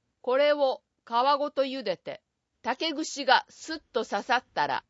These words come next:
取り出します。二、茹でた里芋が熱いうちに皮を剥き、潰します。ポリ袋に入れ、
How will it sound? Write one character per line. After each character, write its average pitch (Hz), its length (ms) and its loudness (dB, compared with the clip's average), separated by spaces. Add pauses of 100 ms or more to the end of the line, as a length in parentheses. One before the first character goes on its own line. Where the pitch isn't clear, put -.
(240)
取 196 200 -6
り 247 60 -6
出 220 140 4
し - 160 -16
ま 156 140 -4
す。 - 280 -20 (1300)
二、 233 340 -4 (880)
茹 277 200 -6
で 302 120 6
た - 380 2
里 254 400 4
芋 226 260 0
が 190 300 4
熱 330 320 -2
い 294 160 -2
う 190 100 -6
ち 143 220 -12
に 139 220 -8 (200)
皮 - 60 -14
を 233 440 6
剥 147 260 -8
き、 - 240 -20 (320)
潰 226 280 -6
し 214 160 -8
ま 175 160 2
す。 - 300 -20 (1400)
ポ 285 140 6
リ 330 120 -2
袋 302 400 -2
に 156 320 -4
入 151 40 -8
れ、 165 260 -4